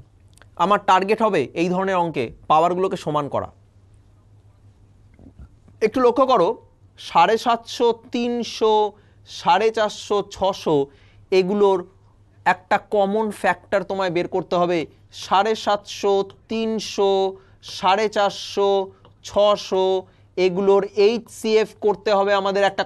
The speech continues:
কমন ফ্যাক্টর বের করতে হবে, যেটা কিনা হবে দেড়শো,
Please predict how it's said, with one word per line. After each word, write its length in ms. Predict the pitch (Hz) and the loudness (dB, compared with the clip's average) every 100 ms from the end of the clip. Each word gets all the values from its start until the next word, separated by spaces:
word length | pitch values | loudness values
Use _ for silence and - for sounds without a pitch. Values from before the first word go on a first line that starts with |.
| 196 | 0
কমন 240 | 196 214 202 | 0 0 0
ফ্যাক্টর 360 | 208 196 - 202 190 | -2 -2 -2 -2 0
বের 120 | 185 196 | -2 -2
করতে 220 | 190 190 | -2 0
হবে, 200 | 180 180 185 180 - _ 135 | 0 2 -2 -4 -14 _ -4
যেটা 220 | 185 196 185 | 0 0 -2
কিনা 160 | 180 175 | -2 -2
হবে 140 | 170 170 160 | -2 0 -2
দেড়শো, 340 | 160 - | -2 -6